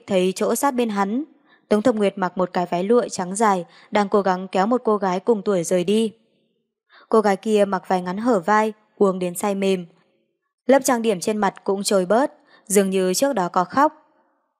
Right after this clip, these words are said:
Có hai tên ngồi bên cạnh, tầm hai lăm, hai sáu tuổi, cả hai người đều mặc một thân hàng hiệu, tướng tá cũng tạm ổn, vừa nhìn đã biết là công tử bột hay ăn chơi ở hộp đêm.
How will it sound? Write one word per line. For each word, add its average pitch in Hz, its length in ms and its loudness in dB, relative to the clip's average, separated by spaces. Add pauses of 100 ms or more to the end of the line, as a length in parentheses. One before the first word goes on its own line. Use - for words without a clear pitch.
(320)
Có 208 100 2
hai 214 200 2
tên 208 260 -2
ngồi 196 120 0
bên 220 180 0
cạnh, 214 220 0 (600)
tầm 180 300 0
hai 196 200 2
lăm, 190 220 0
hai 190 180 -2
sáu 190 180 -2
tuổi, 208 320 2 (340)
cả 208 100 2
hai 226 160 2
người 214 180 0
đều 190 140 0
mặc 185 320 -2
một 180 160 -2
thân 196 140 -2
hàng 185 200 -4
hiệu, 190 280 2 (280)
tướng 185 160 0
tá 175 260 -2
cũng 240 160 -2
tạm 254 180 0
ổn, 196 300 0 (400)
vừa 214 100 6
nhìn 185 220 -2
đã 190 140 -2
biết 269 260 0
là 220 120 2
công 214 220 0
tử 196 320 0
bột 190 320 2 (280)
hay 196 260 0
ăn 190 160 -4
chơi 190 200 0
ở 190 120 0
hộp 185 260 -2
đêm. 208 280 2